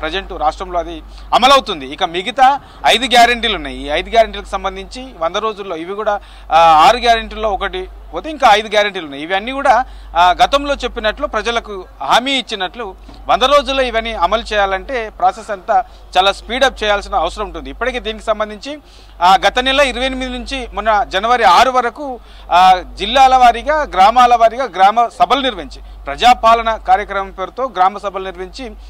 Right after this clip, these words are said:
డైరెక్ట్ అధికారులు, ప్రజాప్రతినిధులు ప్రజల దగ్గరికి వెళ్ళి గ్రామాలలో గ్రామ సభలు నిర్వహించి వాళ్ళ దగ్గర నుంచి ఈ ఐదు గ్యారంటీలకు సంబంధించి, ఆ, దరఖాస్తులు తీసుకున్నారు. So ఈ దరఖాస్తులు రాష్ట్ర వ్యాప్తంగా మనకు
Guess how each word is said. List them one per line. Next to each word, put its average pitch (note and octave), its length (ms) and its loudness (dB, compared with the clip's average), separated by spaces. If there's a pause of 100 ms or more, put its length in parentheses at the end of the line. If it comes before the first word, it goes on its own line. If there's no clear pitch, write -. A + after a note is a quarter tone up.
(260)
డైరెక్ట్ A#3+ 360 2
అధికారులు, C4 840 2 (340)
ప్రజాప్రతినిధులు G#3 760 0
ప్రజల D3+ 360 -2
దగ్గరికి A#3+ 360 0
వెళ్ళి B3 240 -2
గ్రామాలలో A#3 580 4
గ్రామ F3 320 4
సభలు A3 280 -2
నిర్వహించి G#3 500 -12 (300)
వాళ్ళ G#3+ 240 6
దగ్గర B3+ 280 0
నుంచి B3 340 -6
ఈ C4 200 -2
ఐదు A3 260 2
గ్యారంటీలకు A#3 540 0
సంబంధించి, F#3 720 -8 (300)
ఆ, F#3 140 6
దరఖాస్తులు C4 560 2
తీసుకున్నారు. G3+ 540 -10 (200)
So C4+ 240 4
ఈ B3+ 180 -4
దరఖాస్తులు A#3+ 640 -2
రాష్ట్ర B3 300 2
వ్యాప్తంగా A3+ 320 -6
మనకు G#3+ 400 -8